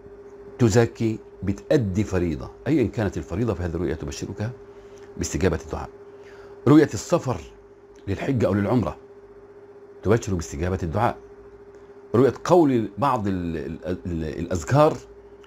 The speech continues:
التي تقولها في الحقيقة. أنت متعود على دعاء معين في الحقيقة بتردده على طول. لما تشوف إنك بتقوله في المنام، اعلم بأن دعائك م-،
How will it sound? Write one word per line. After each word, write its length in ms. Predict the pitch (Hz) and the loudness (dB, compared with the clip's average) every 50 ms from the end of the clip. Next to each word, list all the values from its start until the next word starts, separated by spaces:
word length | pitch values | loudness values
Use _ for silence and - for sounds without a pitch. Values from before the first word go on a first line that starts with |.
| - - 90 | -8 -4 2
التي 240 | 98 123 120 127 120 | 2 2 2 2 -2
تقولها 500 | - 113 - - 160 165 170 165 139 120 | -2 -4 0 6 6 8 8 8 6 4
في 80 | 101 | -2
الحقيقة. 580 | 117 98 - - - - 92 82 - - - - - - - - - - - - - - - - - - - | -4 -6 -6 -8 -6 -6 -8 -8 -8 -12 -16 -16 -18 -20 -20 -20 -20 -20 -20 -20 -20 -20 -20 -20 -20 -20 -14
أنت 100 | - - | -8 -6
متعود 300 | 90 - 104 - 104 98 | -4 0 2 2 2 2
على 140 | 92 87 85 | 2 0 0
دعاء 180 | 78 92 80 | 0 -2 -2
معين 520 | 92 87 76 80 92 95 98 98 104 104 104 - | -2 -2 -2 -2 -2 -2 0 0 -2 -2 -4 -6
في 100 | - 87 | -8 -8
الحقيقة 580 | 78 - - - 90 95 78 90 101 95 87 - - - - - - - - - - - - - - - - - - - - | -8 -8 -6 -2 -2 0 0 0 0 0 -2 -6 -8 -16 -20 -20 -20 -20 -20 -20 -20 -18 -18 -18 -20 -20 -20 -20 -18 -6 -4
بتردده 540 | 85 87 - 82 80 73 69 92 87 85 73 | -4 -2 -2 -2 -4 -2 -2 0 0 0 0
على 140 | 73 73 | -2 -4
طول. 240 | 71 - - 69 67 65 - - - - - - - - - - | -8 -8 -8 -8 -8 -8 -12 -16 -18 -18 -18 -18 -18 -16 -6 2
لما 340 | 85 104 110 98 85 82 | 2 4 4 4 2 0
تشوف 300 | 80 - - 110 104 - | -4 -2 -2 -2 -2 0
إنك 200 | 82 80 80 80 | -2 -2 -2 -4
بتقوله 400 | 78 78 82 - - - 101 95 | -4 -6 -8 -8 -2 -2 -2 -2
في 140 | 85 - - | -2 -2 -2
المنام، 460 | 98 98 92 87 82 85 92 101 107 104 - - - - - - - | -2 0 0 0 2 2 2 2 0 -2 -4 -14 -18 -18 -18 -10 -6
اعلم 360 | 98 92 87 92 90 85 78 73 | -4 -2 2 2 2 2 0 -2
بأن 400 | - - 85 85 85 90 92 92 - - - - - - - | -4 -4 -2 -2 0 0 0 -2 -4 -10 -18 -20 -16 -10 -8
دعائك 360 | 80 82 82 87 78 - - | -6 -4 -4 -4 -6 -6 -4
م-، 120 | 87 87 | -4 -4